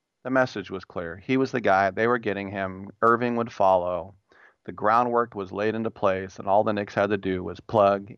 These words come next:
in the pieces. It was gonna be as simple as that. But as it turned out,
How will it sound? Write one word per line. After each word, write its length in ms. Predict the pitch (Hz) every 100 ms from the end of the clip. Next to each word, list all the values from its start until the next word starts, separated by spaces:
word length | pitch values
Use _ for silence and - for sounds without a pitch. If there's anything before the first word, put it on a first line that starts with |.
| -
in 420 | 98 87 85 90 _
the 100 | 95
pieces. 580 | - 95 - 53 - - -
It 100 | 98
was 140 | 98
gonna 200 | - 92
be 140 | 85 -
as 80 | -
simple 420 | - 101 98 101
as 140 | 98
that. 420 | - - - - - _ _ _ _ _ _ _ _ _ _ _ _ _ _ -
But 680 | - 254 - - - 240
as 120 | 208
it 100 | 190
turned 260 | 180 165 156
out, 400 | 135 135 135 131